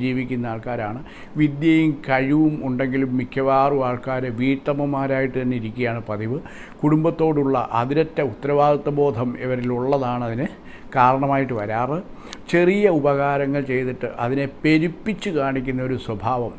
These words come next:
ഇവരുടെ ഒരു ന്യൂനതയായിട്ടാണ് കണക്കാക്കപ്പെടുന്നത്. ഇവർ പൊതുവെ കുറച്ച് പൊങ്ങച്ചക്കാരായിട്ടാണ് പറയപ്പെടുന്നത്. ബാല്യകാലം ഇവരുടെ സന്തോഷമായിട്ടിരിക്കുകയും ചെയ്യാറുണ്ട്. കാര്യങ്ങൾ നിരീക്ഷണ പാടവത്തോടെ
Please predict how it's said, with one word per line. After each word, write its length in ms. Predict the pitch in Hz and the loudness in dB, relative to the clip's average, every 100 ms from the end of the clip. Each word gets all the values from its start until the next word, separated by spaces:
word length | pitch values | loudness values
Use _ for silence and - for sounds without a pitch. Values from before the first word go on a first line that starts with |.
| - | -8
ഇവരുടെ 260 | 120 127 123 | -6 -4 -2
ഒരു 160 | 120 | -2
ന്യൂനതയായിട്ടാണ് 1120 | 117 120 123 139 160 160 160 151 143 120 113 107 | -2 0 4 4 4 2 2 2 2 -2 -4 -4
കണക്കാക്കപ്പെടുന്നത്. 840 | 101 104 107 101 95 90 90 - - - - | -4 -2 -4 -4 -6 -8 -10 -14 -14 -10 -2
ഇവർ 120 | 147 - | -2 0
പൊതുവെ 380 | 147 156 190 196 | 0 2 2 0
കുറച്ച് 380 | - 151 - 135 - | -2 -6 -6 -10 -6
പൊങ്ങച്ചക്കാരായിട്ടാണ് 1040 | 127 135 143 151 147 139 135 131 113 110 110 | -4 -2 -2 -6 -4 -4 -4 -4 -6 -6 -6
പറയപ്പെടുന്നത്. 640 | 110 117 117 110 117 151 - - - 135 | -4 -4 -4 -6 -4 -6 -8 -16 -12 -4
ബാല്യകാലം 960 | 127 135 170 185 208 151 123 117 120 - | 0 0 0 2 0 0 -4 -4 -6 -6
ഇവരുടെ 340 | 117 117 120 110 | -6 -4 -6 -6
സന്തോഷമായിട്ടിരിക്കുകയും 1120 | 107 104 131 135 143 135 131 110 98 113 110 | -4 -4 -2 -4 -4 -4 -4 -6 -6 -6 -6
ചെയ്യാറുണ്ട്. 460 | 104 95 92 90 - - - - - | -4 -4 -4 -8 -14 -16 -18 -16 -6
കാര്യങ്ങൾ 600 | 131 135 156 165 160 156 | 0 2 2 0 2 0
നിരീക്ഷണ 920 | 147 143 139 175 185 185 - 185 180 | 2 2 2 0 -2 -4 -4 -2 0
പാടവത്തോടെ 960 | 156 131 135 139 139 139 131 135 143 | -2 -4 -2 -2 -4 -4 -4 -2 -4